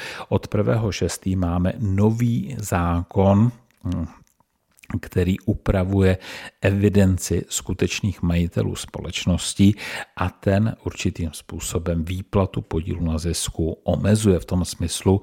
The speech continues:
že nelze vyplácet podíly na zisku, eh, pokud není v evidenci skutečných majitelů zapsán skutečný,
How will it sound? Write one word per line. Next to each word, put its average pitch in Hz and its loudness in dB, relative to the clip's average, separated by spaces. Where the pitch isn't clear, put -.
že 87 2
nelze 107 6
vyplácet 87 -4
podíly 85 0
na 85 -2
zisku, 90 0
eh, 76 -2
pokud - -4
není 85 0
v - -4
evidenci 82 -4
skutečných - -4
majitelů 85 -2
zapsán 95 -2
skutečný, - -6